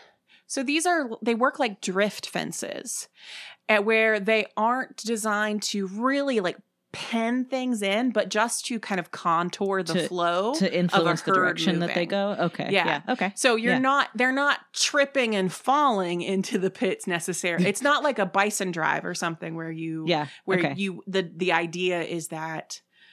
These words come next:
Speaker 1: they're stopping <laughs> or, or, like,
Speaker 2: Well,
Speaker 1: and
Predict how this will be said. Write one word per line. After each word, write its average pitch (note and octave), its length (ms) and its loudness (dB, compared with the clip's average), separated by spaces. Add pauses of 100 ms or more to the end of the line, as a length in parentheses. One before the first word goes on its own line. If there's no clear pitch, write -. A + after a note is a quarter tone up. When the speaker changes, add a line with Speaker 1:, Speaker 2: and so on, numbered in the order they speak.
(320)
Speaker 1:
they're F3 160 0
stopping - 1080 -4 (140)
<laughs> - 120 -20
or, A3+ 320 4
or, G#3+ 400 2
like, G3 340 0 (380)
Speaker 2:
Well, G3 220 6
Speaker 1:
and F3+ 120 -2